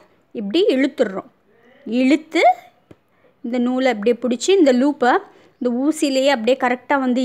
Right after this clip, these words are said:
இழுத்து இந்த முனை வரைக்கும் வந்து கொண்டு வந்து முடிக்கிறோம். முடிச்சுட்டு நாட் வைக்கிறோம். இதே தான் பண்ண போறோம். இப்போ இவ்வளோ தூரம் இழுத்து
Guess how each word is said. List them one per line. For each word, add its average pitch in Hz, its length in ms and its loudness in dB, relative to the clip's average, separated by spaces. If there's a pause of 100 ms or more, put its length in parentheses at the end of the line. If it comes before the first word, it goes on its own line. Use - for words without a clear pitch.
இழுத்து 285 360 0 (800)
இந்த 294 180 4 (720)
முனை 247 220 -4
வரைக்கும் 226 280 -6
வந்து 233 220 -6
கொண்டு 226 200 -4
வந்து 226 200 -4 (560)
முடிக்கிறோம். - 420 -18 (460)
முடிச்சுட்டு - 360 -16 (1040)
நாட் 220 240 -8
வைக்கிறோம். 240 360 -12 (640)
இதே 240 240 -6
தான் 233 200 -6
பண்ண 202 120 -6 (120)
போறோம். 202 260 -8
இப்போ 294 160 -2 (600)
இவ்வளோ 220 260 -6
தூரம் 254 260 -4
இழுத்து 277 340 -4